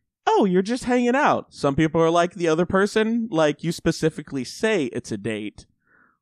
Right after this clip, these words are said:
But I'm like, so I have to say the word date. They have to say the word, like, how, I, I don't know. It's a maze right now. And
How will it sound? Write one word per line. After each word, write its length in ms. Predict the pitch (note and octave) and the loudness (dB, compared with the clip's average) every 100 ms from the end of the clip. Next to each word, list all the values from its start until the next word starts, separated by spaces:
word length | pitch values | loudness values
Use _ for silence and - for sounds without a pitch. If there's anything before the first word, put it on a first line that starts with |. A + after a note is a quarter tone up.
| - | -10
But 200 | B2 C#3 | 0 2
I'm 200 | C3+ C3 | 4 2
like, 560 | C3 A#2+ A2+ A2 - - _ _ _ _ | 2 2 0 -6 -14 -20 _ _ _ _
so 580 | - - D3+ C3+ B2 A#2+ | -10 0 4 4 4 2
I 100 | - | 0
have 220 | B2+ C3+ - | -2 -2 -4
to 80 | B2+ | -4
say 160 | C3 | -2
the 100 | A#2+ | 0
word 240 | A#2 A#2 G#2+ | 0 -2 -4
date. 340 | A#2 A2+ G2+ | -4 -4 -6
They 140 | A#2 | -6
have 140 | A#2 A2+ | -6 -8
to 60 | - | -6
say 140 | B2 | -4
the 100 | A2+ | -2
word, 160 | A2+ B2 | -4 -2
like, 200 | B2+ - | -4 -4
how, 300 | D#3 C#3 - - | 0 0 0 -2
I, 260 | D3 D3+ - | 0 0 2
I 160 | F3 | 4
don't 160 | F3 C#3 | 4 2
know. 220 | G#2 - | -2 -10
It's 200 | - E3 | -6 0
a 60 | E3+ | 0
maze 380 | D#3 C#3+ B2+ A#2+ | 2 2 2 -2
right 160 | A#2 | -4
now. 240 | A#2+ A#2 A2+ | -4 -2 -2
And 240 | B2+ B2+ | -4 -4